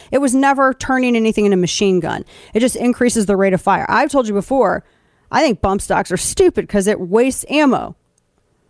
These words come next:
I've always thought that. But does that mean that that opinion is the same thing as believing that they should be banned under this B S rushed process through the A T F? No.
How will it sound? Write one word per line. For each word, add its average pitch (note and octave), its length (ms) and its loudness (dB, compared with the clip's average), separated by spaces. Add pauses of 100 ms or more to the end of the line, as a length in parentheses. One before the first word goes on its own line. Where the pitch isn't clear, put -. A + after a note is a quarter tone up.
(680)
I've B3 160 2
always A3 280 0
thought C3+ 200 -8
that. B2 240 -6 (300)
But A#3 280 0 (380)
does A3 140 -2
that A#3 180 2
mean A3 300 2
that G3+ 320 0 (360)
that G#3 320 2
opinion A3+ 640 2
is F#3+ 260 2
the F#3 120 4
same G#3 320 2
thing G3+ 180 0
as F#3 120 0
believing F3+ 640 0
that F#3 160 -2
they F#3 100 0
should F3+ 300 -2
be F#3 160 2
banned F3+ 520 0
under F3+ 220 0
this E3+ 200 0
B F3+ 280 0
S F3+ 240 -2
rushed F3+ 540 0
process G#3 520 -2
through G#3 120 -2
the F#3 140 -2
A F#3+ 80 0
T A3 140 0
F? A#3 120 0 (120)
No. - 180 -10